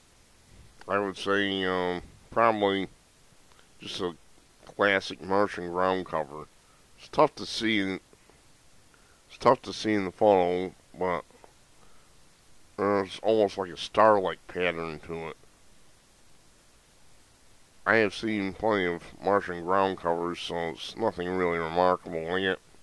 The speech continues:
rather bored with seeing plants, to be honest. Alright. Now I'm gonna show the model. And I should have time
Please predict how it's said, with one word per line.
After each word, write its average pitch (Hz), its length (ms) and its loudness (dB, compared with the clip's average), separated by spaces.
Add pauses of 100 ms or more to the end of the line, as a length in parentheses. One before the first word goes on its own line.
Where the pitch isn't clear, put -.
(520)
rather 92 200 0
bored 98 360 -2
with 87 160 -12
seeing 82 360 -10
plants, 85 400 -4
to - 80 -18
be 82 180 -6
honest. 78 540 -8 (1300)
Alright. 95 440 6 (2250)
Now 98 220 6
I'm 120 120 6
gonna 113 240 6
show 113 260 8
the 104 60 6
model. 98 600 8 (2000)
And 95 400 0
I 95 80 4
should 104 220 -4
have 104 240 -2
time 104 500 0